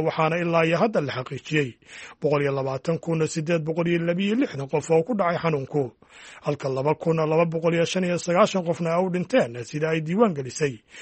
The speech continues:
jaamacadda Johns Hopkins. Waxaana tallaalka dalkaasi la sheegay inay qaateen shan boqol iyo konton qof ilaa iyo hadda. Inkasta oo uu tiro badan oo tallaalka uu Maraykanku uu ku deeqayo, haddana waxaa lagu cambaaraynayaa tallaabadii ay ku dhawaaqeen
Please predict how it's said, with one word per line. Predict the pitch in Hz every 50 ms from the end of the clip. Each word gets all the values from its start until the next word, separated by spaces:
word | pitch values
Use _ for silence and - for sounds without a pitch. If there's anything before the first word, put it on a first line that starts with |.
| - - - -
jaamacadda | - - 143 139 139 135 151 165 165 175 165 156
Johns | 160 185 185 180 165 -
Hopkins. | 202 233 233 - - 139 120 113 107 - - - - _ _ _ _ - - - - -
Waxaana | - - 131 131 135 131 131
tallaalka | - - 147 151 156 156 151 139 - 156
dalkaasi | 147 165 170 156 - 160 151 - - 170 165
la | 160
sheegay | - - 160 156 156 165 170
inay | 170 165 165
qaateen | 156 170 160 151 - - 190 175 170 160
shan | - 220 226 214
boqol | 180 185 175 196 185 180 180
iyo | 180 170
konton | - - 254 - - 156 147 151
qof | 160 165 160 - - 180
ilaa | 170 175 160 151
iyo | 147 139 135 147
hadda. | 143 135 135 117 - - _ _ _ _ _ _ _ _ _ _ - - - _ _ -
Inkasta | 160 143 156 147 135 - - 156
oo | 143 143 147
uu | 147 147
tiro | - - 165 170 160
badan | 147 180 175 160 156 165 165 160 - _ _ _ _ _ _ _ _ _ _ _ _ _ _ _ _ - -
oo | 170 160
tallaalka | - - 170 180 180 160 147 - - 160 160
uu | 165 160
Maraykanku | 156 156 160 160 170 165 - 165 156 - - -
uu | 165 160 165 160 156 156
ku | - -
deeqayo, | 185 175 208 214 208 - 127 117 120 113 104 - - - - - - -
haddana | - 147 135 139 135 135
waxaa | 135 135 131 143 139
lagu | 147 156 165
cambaaraynayaa | 156 151 151 156 151 151 151 151 160 165 165 160 160 156 156 151 151 -
tallaabadii | - 156 156 156 160 160 170 180 170 175 180
ay | 165 156 160 160
ku | 151 - 214 196
dhawaaqeen | 196 180 170 160 160 156 - 214 185 131